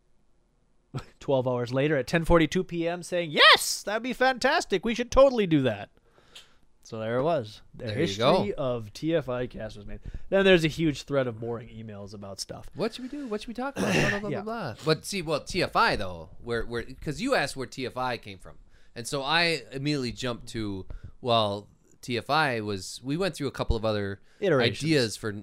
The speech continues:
Speaker 2: for names and
Speaker 1: Well, it was
Speaker 2: stuff,
Speaker 1: always
Speaker 2: and
Speaker 1: the fundamental interconnectedness of all
Speaker 2: Oh, T-,
Speaker 1: things,
Speaker 2: the
Speaker 1: but
Speaker 2: Fiot cast, yeah.
Speaker 1: Right. Here I have, like, a little thing like, "Well, we could register a domain like T F I O A T dot com," which sounds like oatmeal, you know, T F I oat.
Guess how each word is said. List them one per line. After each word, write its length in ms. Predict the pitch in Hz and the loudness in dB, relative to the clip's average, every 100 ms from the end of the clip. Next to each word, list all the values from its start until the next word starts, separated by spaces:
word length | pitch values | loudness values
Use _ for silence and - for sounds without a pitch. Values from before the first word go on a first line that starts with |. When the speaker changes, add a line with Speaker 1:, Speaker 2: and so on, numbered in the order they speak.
| - | -12
Speaker 2:
for 140 | - | -10
names 420 | 104 104 95 95 90 | -6 -4 -4 -8 0
and 60 | |
Speaker 1:
Well, 120 | 208 | 4
it 60 | 226 | 6
was 120 | 220 | 6
Speaker 2:
stuff, 80 | 208 | 6
Speaker 1:
always 160 | 254 254 | 4 2
Speaker 2:
and 60 | |
Speaker 1:
the 80 | 170 | -2
fundamental 680 | - 185 175 156 151 143 143 | -2 -2 0 0 -2 -2 -8
interconnectedness 840 | 131 143 135 131 123 - 120 107 | -6 -6 -6 -4 -4 -4 -8 -8
of 100 | 110 | -4
all 140 | 107 | -2
Speaker 2:
Oh, 40 | 120 | 0
T-, 120 | - | 0
Speaker 1:
things, 260 | 202 147 110 | 0 -2 -4
Speaker 2:
the 100 | 143 | -2
Speaker 1:
but 120 | 143 | 0
Speaker 2:
Fiot 400 | 135 139 143 - | 2 4 2 -4
cast, 500 | 120 107 101 104 147 | -6 -6 -6 -10 -2
yeah. 80 | 156 | 2
Speaker 1:
Right. 220 | 151 92 - 165 | 2 0 -14 -10
Here 320 | 160 185 180 | 0 4 6
I 100 | 165 | 6
have, 340 | 160 170 160 147 | 4 2 2 2
like, 160 | 143 | -2
a 40 | 139 | 0
little 180 | 143 | -2
thing 220 | 127 160 147 | -2 -6 -4
like, 260 | 131 127 - | -4 -6 -10
"Well, 280 | 151 165 151 | 0 2 2
we 100 | 143 | 2
could 140 | 143 | -4
register 440 | 135 165 160 - 147 | -2 0 -2 -2 -2
a 60 | |
domain 460 | 123 120 156 180 131 | -2 -6 -4 -2 -2
like 260 | 113 104 - | -4 -6 -6
T 320 | 170 156 160 | -4 -2 0
F 300 | 147 139 - | 0 0 -2
I 280 | 139 135 139 | 0 2 2
O 300 | 139 131 131 - _ _ | 0 0 -2 -4 _ _
A 200 | 131 120 | -6 -6
T 320 | - - 214 | -6 -2 0
dot 300 | 156 127 117 | 2 2 0
com," 340 | - 120 117 120 | -4 -4 -4 -4
which 220 | 113 - - - | -6 -8 -12 -16
sounds 260 | - 120 113 | -8 -6 -4
like 200 | 110 - | -6 -4
oatmeal, 500 | 120 117 107 104 110 - | -8 -6 -8 -8 -8 -10
you 80 | 123 | -10
know, 100 | 95 101 | -10 -12
T 140 | - 117 | -6 -6
F 140 | - | -2
I 160 | 113 107 | -4 -2
oat. 300 | 113 113 - | -4 0 0